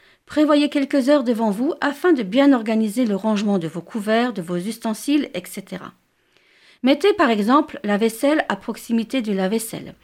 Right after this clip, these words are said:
ou bien les casseroles près des plaques de cuisson.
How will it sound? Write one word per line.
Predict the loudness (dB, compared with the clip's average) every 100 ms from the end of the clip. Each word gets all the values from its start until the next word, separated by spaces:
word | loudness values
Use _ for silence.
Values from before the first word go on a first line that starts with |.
| _ _ -10
ou | -2
bien | 2 2
les | 0
casseroles | -4 -4 -2 -2 -2
près | -2 -2
des | -2 -4
plaques | -4 -4
de | -6
cuisson. | -12 -14 -14